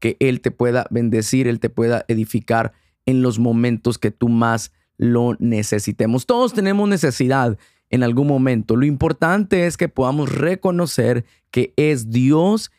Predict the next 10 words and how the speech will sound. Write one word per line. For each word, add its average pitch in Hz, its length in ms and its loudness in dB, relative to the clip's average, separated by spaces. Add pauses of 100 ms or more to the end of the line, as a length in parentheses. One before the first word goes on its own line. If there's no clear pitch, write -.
(200)
el 123 220 2
único 147 420 0
que 123 140 0
nos 113 160 -2
puede 123 240 2
ayudar 120 560 0 (240)
y 123 100 -2
nos 113 200 0
puede 123 360 0
saciar 139 920 0